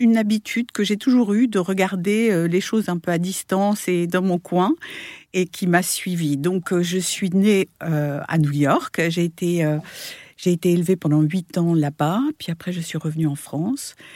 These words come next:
et où j'ai passé une grande partie de ma vie jusqu'à il y a quinze ans, où je suis repartie vivre à New York,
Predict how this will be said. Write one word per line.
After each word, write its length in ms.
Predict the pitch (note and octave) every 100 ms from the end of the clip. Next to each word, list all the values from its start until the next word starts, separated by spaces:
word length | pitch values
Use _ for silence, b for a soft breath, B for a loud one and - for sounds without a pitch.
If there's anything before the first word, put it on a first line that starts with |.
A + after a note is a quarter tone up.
| B B B B
et 300 | - F3 F3+
où 80 | F3+
j'ai 140 | E3
passé 320 | F#3 F3+ - F3
une 140 | E3+
grande 280 | D#3 B3 D#4+
partie 280 | C4 - A3+
de 60 |
ma 140 | F#3+ F3+
vie 240 | F#3+ G#3
jusqu'à 320 | D#3+ D#3+ F3
il 40 | D#3
y 60 |
a 60 | D3+
quinze 320 | - F3+ E3
ans, 80 | G3+
où 60 |
je 60 | A#3
suis 80 | E3+
repartie 540 | - D3+ - - G#3
vivre 280 | F#3+ G#3 G3
à 40 |
New 120 | E3 D3
York, 440 | - - - -